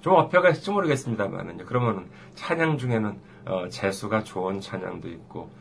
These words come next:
재수가 없는 찬양도 있다는 것인가요? 성경 말씀에, 하나님 말씀에 보면은, 에, 재수가 좋은 말씀도 있고, <laughs> 재수가 없는 말씀도 있어요.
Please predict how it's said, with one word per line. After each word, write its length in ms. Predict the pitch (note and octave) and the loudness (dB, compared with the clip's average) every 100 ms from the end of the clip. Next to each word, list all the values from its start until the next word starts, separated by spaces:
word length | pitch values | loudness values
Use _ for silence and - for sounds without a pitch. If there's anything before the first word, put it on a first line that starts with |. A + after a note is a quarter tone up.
| - - | -20 -16
재수가 460 | - F#2+ F#2 F#2+ F#2+ | -4 -4 -4 -6 -6
없는 380 | G2 G2+ F2+ - | -6 -6 -8 -12
찬양도 340 | - G#2+ G2 F#2 | -6 -4 -4 -8
있다는 320 | - F2 E2+ | -10 -10 -10
것인가요? 540 | D#2+ E2 E2 E2 G#2+ B2+ - - - | -14 -12 -10 -10 -10 -12 -20 -20 -18
성경 420 | - C#3 C#3 C#3 | -4 -2 0 0
말씀에, 320 | A2 G2+ G#2 | 0 -2 -6
하나님 340 | G#2+ C3+ C#3 C3 | -4 -2 -2 0
말씀에 520 | F#2+ F#2+ F#2+ F#2+ F#2 | 0 -2 -6 -8 -8
보면은, 520 | - F2+ F#2+ A2 B2+ - - - - - | -8 -8 -6 -6 -6 -10 -16 -20 -16 -12
에, 100 | F#2+ | -10
재수가 500 | - F#2+ - G#2+ G#2+ | -6 -6 -2 0 0
좋은 280 | - G#2 | 0 -2
말씀도 460 | G#2+ G2 F#2+ G2+ F#2+ | -2 -4 -4 -8 -10
있고, 340 | F#2+ - G2+ G2 | -12 -10 -8 -8
<laughs> 40 | |
재수가 500 | - - G2 G2 G#2 | -8 -6 -6 -4 -2
없는 320 | G2 G2 G2+ | -2 -4 -4
말씀도 380 | G2+ F#2+ F#2 F#2+ | -6 -6 -10 -12
있어요. 400 | F#2+ - F2 B2+ | -10 -10 -8 -8